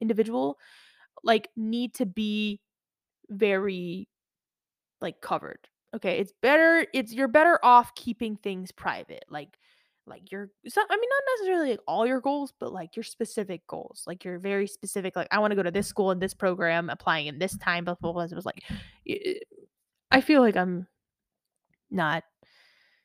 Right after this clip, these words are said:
making whatever, just, like, regi-, res-, like,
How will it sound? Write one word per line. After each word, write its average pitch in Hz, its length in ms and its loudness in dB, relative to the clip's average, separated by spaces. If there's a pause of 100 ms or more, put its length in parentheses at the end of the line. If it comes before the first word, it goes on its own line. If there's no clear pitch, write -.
(340)
making 175 640 -8 (840)
whatever, 160 760 -4 (600)
just, - 280 -8
like, 285 180 0
regi-, 254 420 2
res-, 240 300 2
like, 294 220 8